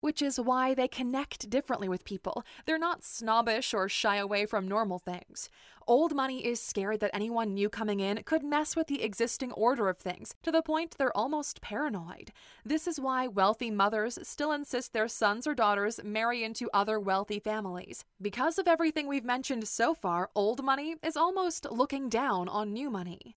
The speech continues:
Fundamentally, it's because of class systems people do not like to have their class integrated by people under them,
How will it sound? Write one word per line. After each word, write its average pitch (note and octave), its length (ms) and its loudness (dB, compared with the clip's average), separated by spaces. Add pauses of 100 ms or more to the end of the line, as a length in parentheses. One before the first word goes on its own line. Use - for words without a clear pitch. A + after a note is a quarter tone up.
(140)
Fundamentally, A3+ 800 0
it's G3 160 -2
because D4 400 0
of D#4 120 -2
class D4 360 0
systems F#3 540 -4
people C4+ 360 -4
do B3 140 -4
not A3 260 2
like G#3 220 0
to G#3 80 -4
have F#3+ 260 0
their F#3+ 140 2
class F#3+ 560 -2
integrated F#3 580 0
by F#3+ 160 2
people G#3+ 420 -4
under A3+ 300 -2
them, G3 300 -12